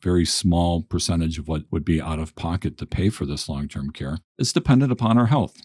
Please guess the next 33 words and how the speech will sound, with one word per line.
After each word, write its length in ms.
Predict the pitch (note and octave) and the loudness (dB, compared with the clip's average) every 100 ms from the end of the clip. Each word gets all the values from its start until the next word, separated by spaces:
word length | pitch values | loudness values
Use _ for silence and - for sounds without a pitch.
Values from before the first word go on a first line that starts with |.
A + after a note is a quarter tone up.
| _ - | _ -10
And 260 | G2 F2 E2 | -4 -2 -2
the, 120 | D#2+ | -2
the 140 | D2+ | -4
sooner 380 | D#2+ G#2 G2+ F#2+ | -2 2 4 4
we 640 | F2 E2+ E2+ E2+ F2 F2 | 2 2 2 0 -2 -4
get 320 | F2 G#2 - - | -2 -2 -4 -10
to 120 | - | -4
that, 340 | D2+ D2 - | -4 -4 -6
the 100 | - | -6
lower 300 | D#2 E2 F2 | -4 0 0
those 220 | E2 E2 - | -2 -4 -6
premiums 580 | - E2+ D#2+ D#2 E2 | -2 0 2 0 -2
will 140 | E2+ F2 | -4 -6
be. 340 | F2 C2 F#2+ - | -6 -6 -6 -6
And 340 | E2+ E2 D#2+ | -4 -2 -2
we 140 | F2+ E2+ | -2 -2
have 200 | F#2 F2+ | 0 -2
the 80 | F2+ | -4
peace 380 | - A2 G#2 | 2 2 4
of 160 | F#2+ D#2+ | 0 0
mind 840 | F2 F2+ F#2 F2+ D#2+ - - E2+ | 0 2 2 2 0 -6 -12 -10
in 160 | E2+ D#2 | -6 -4
dealing 300 | F2 F#2+ G2 | 0 0 0
with 160 | E2+ - | -2 -6
a 60 | |
great 300 | D2 E2 D#2 | -4 -4 -4
company 380 | - D#2 E2 D#2+ | -4 -4 -2 -2
like 260 | D2+ D2+ - | -2 -4 -6
the 80 | |
Knights 260 | C#2+ D#2 - | -4 -4 -4
of 120 | D#2 | -8
Columbus, 480 | - F#2 F2 F2 - | -4 0 0 0 -2
whose 260 | F#2 E2 | -2 -2